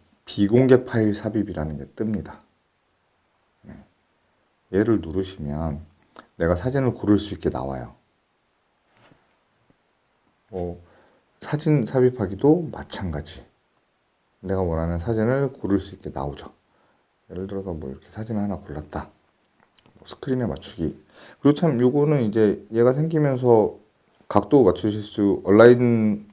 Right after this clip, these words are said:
하실 수 있는 거 아시죠? 그래서 이건 뭐 기본적인 내용이었으니까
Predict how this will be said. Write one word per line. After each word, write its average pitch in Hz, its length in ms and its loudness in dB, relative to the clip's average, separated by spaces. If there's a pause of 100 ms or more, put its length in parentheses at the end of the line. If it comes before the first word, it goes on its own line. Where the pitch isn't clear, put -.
하실 131 320 -4
수 139 120 -6
있는 107 180 -2
거 80 100 -2
아시죠? 85 500 -8
그래서 - 280 -12
이건 101 120 -4
뭐 107 140 -6
기본적인 139 440 -4
내용이었으니까 82 800 -8